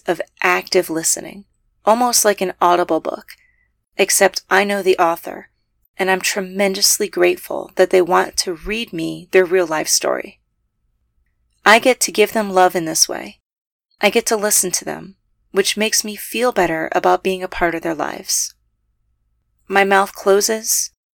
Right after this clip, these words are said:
I stare, and listen. And that space that someone is opening for me, I get to sit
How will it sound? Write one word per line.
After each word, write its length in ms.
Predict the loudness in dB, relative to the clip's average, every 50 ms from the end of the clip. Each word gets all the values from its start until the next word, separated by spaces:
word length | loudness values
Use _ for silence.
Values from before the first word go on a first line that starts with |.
| _ -8 -4
I 100 | 0 4
stare, 600 | 4 4 6 6 4 4 4 2 -2 -6 -10 _ _ _ _ _ _ _ _ _ _
and 200 | -4 -4 -2 -2
listen. 420 | 0 0 0 0 -2 -4 -12 -16 _ _ _ _ _ _ _ _ _ _ _ _ _ _ _
And 160 | 0 2 4
that 200 | 4 2 2 2
space 440 | 2 2 2 2 2 2 2 0 0
that 260 | 2 2 2 2 2 2
someone 500 | 2 4 4 2 0 -2 -4 -6 -6 -4
is 160 | -4 -4 -2 0
opening 420 | 0 0 0 -2 -4 -4 -6 -8
for 260 | -10 -8 -4 -2 -2 -2
me, 300 | -4 -6 -10 -12 -14 -18 _ _ _ _ _ _ _ _ _ _ _ _ _ _ _ _ 0
I 80 | 0 2
get 220 | 2 0 -2 -2
to 100 | -2 0
sit 400 | 2 2 2 2 2 0 -2 -6